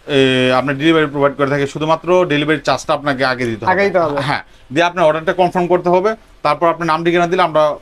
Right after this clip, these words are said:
Speaker 1: পার্সেল যে
Speaker 2: বাংলাদেশে
Speaker 1: কোনো,
Speaker 2: পাঠিয়ে দিব।
Speaker 1: ফুল বাংলাদেশে। জি, আপনি জি কুরিয়ারে বলেন, আপনি ব-, যদি বলেন হোম ডেলিভারি, তাহলে হোম ডেলিভারি হবে। আপনি বলেন যে সুন্দরবন, রেড এক্স, স্ট্রিট ফা-,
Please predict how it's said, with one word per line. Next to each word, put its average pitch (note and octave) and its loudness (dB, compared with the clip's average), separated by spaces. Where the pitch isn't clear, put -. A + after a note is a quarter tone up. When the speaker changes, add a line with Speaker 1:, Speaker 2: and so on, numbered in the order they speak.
Speaker 1:
পার্সেল G#3 0
যে G#3+ 2
Speaker 2:
বাংলাদেশে G#3+ 0
Speaker 1:
কোনো, A#3+ 2
Speaker 2:
পাঠিয়ে G3 0
দিব। E3+ -2
Speaker 1:
ফুল F#3+ 4
বাংলাদেশে। C#3+ -2
জি, F#3 2
আপনি F3 -2
জি F3 -2
কুরিয়ারে E3+ 4
বলেন, E3 0
আপনি D3 -4
ব-, E3 -2
যদি D#3+ 2
বলেন E3 0
হোম D#3 -4
ডেলিভারি, E3+ 2
তাহলে F3 0
হোম D#3+ 0
ডেলিভারি E3 2
হবে। D#3+ -2
আপনি D#3+ -6
বলেন D#3+ -2
যে E3 -2
সুন্দরবন, D#3+ -2
রেড D3 0
এক্স, D#3 -2
স্ট্রিট C#3+ -10
ফা-, D#3+ -4